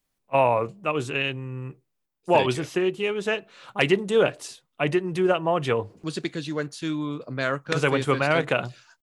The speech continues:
Speaker 2: Ah, yeah, of course, yeah. The only reason I bring that up is because <laughs> I remember at the end of that module, we had to do a five-minute presentation to camera describing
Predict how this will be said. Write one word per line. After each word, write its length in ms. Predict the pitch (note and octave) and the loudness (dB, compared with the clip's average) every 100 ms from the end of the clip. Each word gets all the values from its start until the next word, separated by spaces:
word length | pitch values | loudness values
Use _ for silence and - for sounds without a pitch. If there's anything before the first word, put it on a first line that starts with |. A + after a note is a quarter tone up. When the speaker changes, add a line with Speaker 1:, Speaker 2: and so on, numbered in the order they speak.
| _ | _
Speaker 2:
Ah, 380 | A2 A2+ A2 G#2+ | -6 -2 -2 -4
yeah, 440 | G2+ G#2+ G#2 G2+ F#2+ | -4 -2 0 0 -2
of 160 | - | -6
course, 540 | - G#2 G2 F2+ - A#2 | -10 -6 -4 -4 -6 -4
yeah. 220 | G2+ F#2 - - | -4 -4 -6 -2
The 80 | |
only 160 | C#3+ D3 | 0 0
reason 260 | C#3 C3 A#2 | 0 0 -2
I 40 | |
bring 220 | A2 A2+ | -2 -4
that 180 | G#2 G2 | -4 -4
up 220 | F#2+ - | -6 -8
is 100 | F#2 | -10
because 420 | - A2 G2+ F#2 - | -12 -12 -10 -8 -4
<laughs> 40 | |
I 60 | A#2 | -4
remember 440 | A2+ A2+ A2+ A2 | -2 -2 -2 -2
at 200 | A2 G2 | -6 -6
the 120 | G#2 | -6
end 200 | G2+ G2 | -6 -6
of 100 | F#2+ | -8
that 160 | F#2 F2+ | -6 -6
module, 500 | F#2 F#2 D#2 F2 E2 | -6 -8 -8 -10 -10
we 120 | F2 | -10
had 220 | F2 G2+ - | -10 -12 -12
to 80 | |
do 420 | F#2 G2 F#2 F#2 F2 | -14 -12 -10 -10 -12
a 40 | |
five-minute 580 | - G#2 G2 G2 F#2 F2 | -10 -8 -8 -10 -14 -12
presentation 580 | G2+ F2 F2+ F#2+ F#2 F2 | -10 -10 -12 -12 -12 -14
to 60 | F2 | -14
camera 560 | - G2+ F2+ D#2 C#2+ _ - | -8 -8 -8 -10 -12 _ -16
describing 760 | - - G2 F2+ F2 F2 E2+ | -14 -10 -8 -8 -8 -10 -12